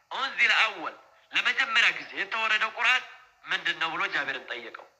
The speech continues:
ቃለ ጃቢሩን ጃቢር ምን አለው? ያ አዩሃል ሙደሲር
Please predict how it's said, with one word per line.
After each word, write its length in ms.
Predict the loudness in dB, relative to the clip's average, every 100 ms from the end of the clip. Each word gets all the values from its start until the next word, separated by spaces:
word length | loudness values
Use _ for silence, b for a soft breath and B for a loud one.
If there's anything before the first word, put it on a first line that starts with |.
| -4
ቃለ 200 | 2 4
ጃቢሩን 480 | 6 4 4 2 -2 -8 -20 _ 0
ጃቢር 280 | 4 4 4
ምን 160 | 2
አለው? 200 | 4 4
ያ 100 | 4 4
አዩሃል 320 | 2 -2 -4
ሙደሲር 480 | -8 -10 -12 -12